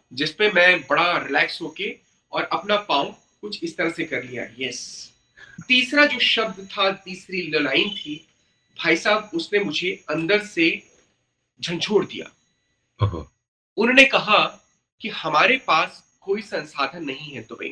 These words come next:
Speaker 1: में।
Speaker 2: जी।
Speaker 1: जितना है Human made है, जितना है self made है। आप भारतीय दुबई आकर दुबई को heaven बना देते हैं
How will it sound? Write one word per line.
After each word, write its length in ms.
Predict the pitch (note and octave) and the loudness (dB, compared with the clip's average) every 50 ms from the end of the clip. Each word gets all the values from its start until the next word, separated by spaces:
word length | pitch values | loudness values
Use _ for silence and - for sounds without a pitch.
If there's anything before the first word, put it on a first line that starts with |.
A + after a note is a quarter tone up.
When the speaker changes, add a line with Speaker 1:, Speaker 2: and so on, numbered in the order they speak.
| - - | -12 -16
Speaker 1:
में। 80 | - _ _ _ _ _ _ - | -20 _ _ _ _ _ _ -2
Speaker 2:
जी। 220 | G#2 F#2+ F#2+ D#2+ C#2 - _ _ _ _ _ _ - | 0 0 0 0 -4 -6 _ _ _ _ _ _ -6
Speaker 1:
जितना 340 | A#2+ - A3 G#3+ B3 B3 B3 | -2 0 0 4 6 8 8
है 420 | A#3+ A3+ A#3+ A#3+ B3 A#3+ - - _ _ _ _ - | 6 6 4 0 -2 -2 -4 -10 _ _ _ _ -16
Human 440 | - - G#3+ A#3 C4 B3+ C4 B3 G3+ | -12 -6 -4 -2 0 2 2 0 0
made 220 | E3 C#3 B2+ A#2 - | 2 0 0 0 -2
है, 280 | - A2+ - - _ _ _ _ _ _ _ _ _ | -10 -20 -20 -20 _ _ _ _ _ _ _ _ _
जितना 420 | - A#2+ - G3+ G3 A#3 A#3 A#3+ B3 | -10 -6 -6 -6 -4 2 4 4 4
है 380 | A3+ A3 A#3 A#3 A#3+ A#3 - _ | 4 4 -2 -4 -4 -6 -10 _
self 600 | - - - - - - A#3 A3+ A#3 - - - E3+ | -18 -16 -14 -8 -2 0 0 0 0 -2 -10 -14 -8
made 220 | D3 B2 A2+ - | -6 -6 -6 -8
है। 180 | - - _ _ _ _ _ _ _ _ _ _ _ - - | -12 -20 _ _ _ _ _ _ _ _ _ _ _ 0 2
आप 280 | F#3 G3 A#3+ C4+ - | 2 4 4 2 -2
भारतीय 760 | G#3 D#3+ - - F3 E3 E3 D#3+ - _ F#3 F#3 F#3+ G#3 A3 - _ _ _ _ _ _ _ _ _ | -6 -16 -12 -6 -4 -2 -2 -4 -6 _ -14 -12 -12 -12 -14 -16 _ _ _ _ _ _ _ _ _
दुबई 540 | C#3 C3 _ - E3 F#3+ F#3+ A#3 C#4 C#4 - - | _ _ _ -8 -6 -4 -2 0 -2 -2 0 2
आकर 500 | D#3 D#3 D3+ - - E3 D#3+ F3+ - _ _ _ _ _ _ | 0 0 0 0 -6 -8 -8 -8 -8 _ _ _ _ _ _
दुबई 420 | - B2 A#2+ D3+ F3+ F#3+ A#3 B3+ B3 | -20 -10 -4 -2 -2 2 2 0 0
को 380 | B3 - E3+ F3 G3 G3 - _ _ _ _ _ _ _ _ - E3+ | -2 -6 -8 -8 -8 -8 -12 _ _ _ _ _ _ _ _ -8 -2
heaven 300 | F3 F#3 G3 B3+ B3+ A3+ | -2 0 0 0 0 0
बना 220 | G3 E3+ D#3 D3 | 0 2 2 0
देते 320 | C#3+ D3 D3 - - E3 | -2 -2 -8 -8 -8 -10
हैं 300 | D3+ D3+ D3+ D3+ D#3+ - | -10 -8 -8 -10 -10 -10